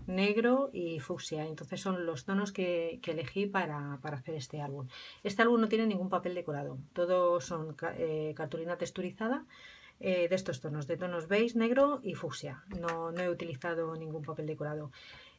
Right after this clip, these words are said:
Y otro requisito, por así decirlo, que, que me puse fue decorar solamente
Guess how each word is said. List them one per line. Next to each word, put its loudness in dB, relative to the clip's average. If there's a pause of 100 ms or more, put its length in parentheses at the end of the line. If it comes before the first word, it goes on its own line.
Y 4
otro 2 (100)
requisito, 0
por -2
así 0
decirlo, 4
que, 2
que -2
me 4
puse 2
fue 4
decorar 4
solamente 2